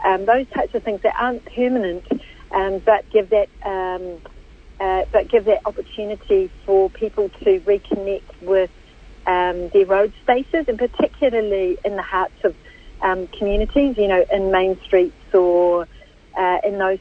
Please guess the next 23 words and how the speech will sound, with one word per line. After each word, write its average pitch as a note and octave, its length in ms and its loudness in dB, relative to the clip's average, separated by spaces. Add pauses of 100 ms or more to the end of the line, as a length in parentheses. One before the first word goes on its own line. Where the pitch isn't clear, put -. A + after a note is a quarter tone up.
sorts - 240 -2
of F3+ 100 -8
urban G3+ 340 0
areas, F#3+ 380 -2
that G#3+ 200 2
actually F#3 300 -6
bring F#3+ 380 -6 (320)
people B3+ 360 0
back G#3 340 0 (220)
into G#3+ 460 -4
the F3+ 160 -4
ownership G3 600 -6
of F#3 180 -6 (220)
those F#3+ 180 2 (120)
spaces. A3+ 460 0 (580)
Um, G#3 340 2
so A#3+ 100 6
it's A#3+ 440 -2
exciting. G#3+ 800 -2
And G3+ 200 -8
so, A3 80 2
you G#3 200 -2
know, F#3+ 180 -4